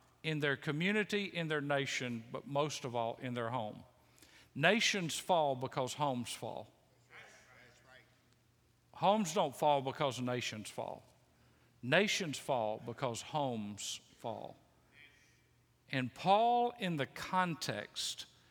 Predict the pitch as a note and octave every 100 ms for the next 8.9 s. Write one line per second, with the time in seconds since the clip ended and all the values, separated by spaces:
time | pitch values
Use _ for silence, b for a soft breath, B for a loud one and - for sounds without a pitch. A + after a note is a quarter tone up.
0 | b b - C#3 B2+ A#2 - F3 F3 D3
1 | A#2 A2+ G2 - b b b b b _
2 | - - B2+ A#2+ G#2+ - - - A#2+ C3
3 | A2+ - F3+ D3+ A#2+ A#2 - B2 B2+ -
4 | - B2 A2 - A#2+ C#3+ A2+ - - -
5 | - _ _ _ b b b - - C#3
6 | D3+ C#3+ - A2+ B2+ B2+ A#2 - - F#2+
7 | F#2 - - - _ - _ _ _ _
8 | _ _ _ b b b - C3+ F#2+